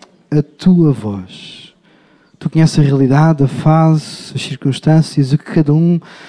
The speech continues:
de nós precisa naquilo que tu vais falar hoje. Espírito Santo, fala profundamente. Transforma a nossa vida. O nosso coração é teu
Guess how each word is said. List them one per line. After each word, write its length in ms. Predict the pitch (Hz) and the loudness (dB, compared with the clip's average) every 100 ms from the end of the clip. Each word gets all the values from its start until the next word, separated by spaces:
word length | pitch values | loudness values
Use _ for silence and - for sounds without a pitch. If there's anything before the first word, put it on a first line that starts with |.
| - | -14
de 100 | - | -4
nós 200 | 156 156 | 0 0
precisa 760 | - 139 - - 190 185 165 170 | 0 -4 -4 0 4 4 4 2
naquilo 320 | 151 - 180 | 0 0 -2
que 80 | - | 2
tu 80 | |
vais 200 | 156 165 | 2 2
falar 360 | - 156 143 127 | 0 -2 0 0
hoje. 240 | 117 107 | -4 -6
Espírito 380 | - - 139 143 | -10 -4 -4 -4
Santo, 640 | - 170 165 165 175 175 175 _ _ _ _ _ | -2 0 0 0 2 2 0 _ _ _ _ _
fala 480 | - - 160 160 165 | -18 -6 -2 0 0
profundamente. 760 | 165 151 160 151 143 117 104 _ - _ _ _ _ _ _ | -2 -4 -4 -4 -4 -8 -12 _ -20 _ _ _ _ _ _
Transforma 580 | 139 143 - 156 151 143 | -2 -2 0 0 0 -2
a 20 | |
nossa 280 | 143 - 127 | -4 -6 -10
vida. 480 | 120 110 107 107 101 _ _ _ _ | -10 -10 -12 -18 -20 _ _ _ _
O 60 | 143 | -2
nosso 200 | 147 - | 0 0
coração 440 | - 127 - 160 | -2 -2 -2 0
é 60 | 175 | 2
teu 480 | 180 156 147 156 | 0 -2 0 -2